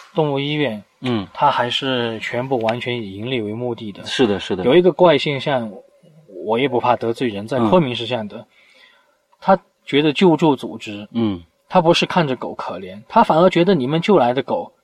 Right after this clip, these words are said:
Speaker 1: 你们可以去筹款来医治它，
Speaker 2: 嗯。
Speaker 1: 费用甚至比家养的狗还贵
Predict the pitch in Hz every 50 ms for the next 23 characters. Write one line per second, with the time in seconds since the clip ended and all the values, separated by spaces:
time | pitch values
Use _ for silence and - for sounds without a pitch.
0 | _ _ 131 143 175 185 175 - 175 160 131 - - - 147 127 - - - 117
1 | 135 131 - 143 - - - - _ _ _ _ _ _ - 113 123 135 143 151
2 | 143 - 143 123 110 117 113 110 107 - 120 113 104 98 92 _ _ _ _ -
3 | - 208 202 208 196 165 - - 196 180 151 160 151 - 117 104 - - 160 156
4 | 139 - 113 117 117 - - - - 104 101 - - 104 98 92